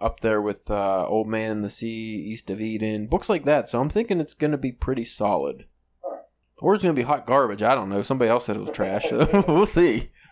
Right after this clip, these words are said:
Speaker 1: I like me some Japanese fiction, I just don't always like the translations. Well, anyway, we should probably end this episode. We're well over the hour mark, and, I mean, I could ramble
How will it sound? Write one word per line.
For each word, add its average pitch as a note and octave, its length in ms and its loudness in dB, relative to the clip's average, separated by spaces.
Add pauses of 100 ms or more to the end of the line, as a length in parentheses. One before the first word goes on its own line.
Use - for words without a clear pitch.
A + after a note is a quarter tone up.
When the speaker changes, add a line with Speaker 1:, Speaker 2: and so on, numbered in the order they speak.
Speaker 1:
I G#2+ 80 0
like D3+ 220 2
me D#3+ 120 0
some C#3 160 -4
Japanese C3 540 0
fiction, B2+ 380 -2
I G#2+ 100 -2
just B2+ 240 -4
don't B2 200 2
always A#2 340 0
like A2+ 180 0
the G#2+ 80 -10
translations. G#2 1000 -8 (340)
Well, F#3 220 2
anyway, C3 360 4
we C3+ 60 2
should - 140 -6
probably A#2 300 -2 (260)
end A2+ 220 -4
this G#2+ 160 -8
episode. A#2 640 0 (600)
We're G#2+ 180 -12 (480)
well A#2 200 2
over A2+ 200 4
the A2 180 -2
hour A#2 260 4
mark, A2+ 400 0
and, A2 280 -8 (1080)
I - 40 -14
mean, A#2 120 -4
I C3+ 80 2
could A2+ 160 -2
ramble A2+ 480 0